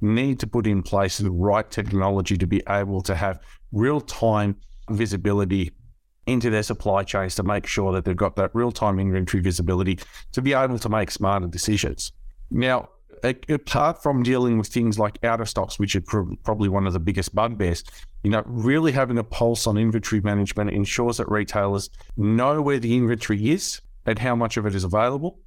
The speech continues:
And really that can help them make those smarter decisions in terms of, you know, if I'm in Singapore, if I'm nearer to a store, or if I'm near to the distribution center, where do I get that, uh, where do I ship that stock from?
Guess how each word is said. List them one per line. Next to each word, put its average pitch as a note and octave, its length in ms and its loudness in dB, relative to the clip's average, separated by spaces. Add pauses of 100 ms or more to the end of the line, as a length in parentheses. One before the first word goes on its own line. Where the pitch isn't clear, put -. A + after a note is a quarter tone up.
(280)
And A#2+ 180 0
really C#3+ 280 4
that B2 200 0
can A2 160 2
help A2 220 0
them G#2 140 0
make G2+ 260 0
those G#2 260 0
smarter G2+ 320 0
decisions F#2+ 480 0
in F#2+ 100 2
terms F#2+ 320 0
of, F#2 100 -2 (360)
you G#2 80 2
know, G2+ 180 2
if A2 140 -2
I'm G#2+ 180 2
in A#2+ 220 2
Singapore, A#2 680 0 (160)
if - 60 -6
I'm G2+ 160 2
nearer A#2 280 4
to G#2+ 120 2
a G#2 40 0
store, A2+ 420 2
or G2 160 2
if F2 140 -2
I'm G2 200 2
near G#2+ 160 2
to G2 100 2
the F#2+ 100 2
distribution G2 600 0
center, G#2 260 0 (220)
where A#2 280 2
do B2 120 2
I A2+ 100 2
get G#2+ 320 -4
that, F#2+ 300 0
uh, G2+ 240 4
where A#2 240 0
do A#2 160 2
I G#2+ 80 2
ship - 300 -2
that F#2+ 180 -2
stock - 340 -2
from? E2 300 -2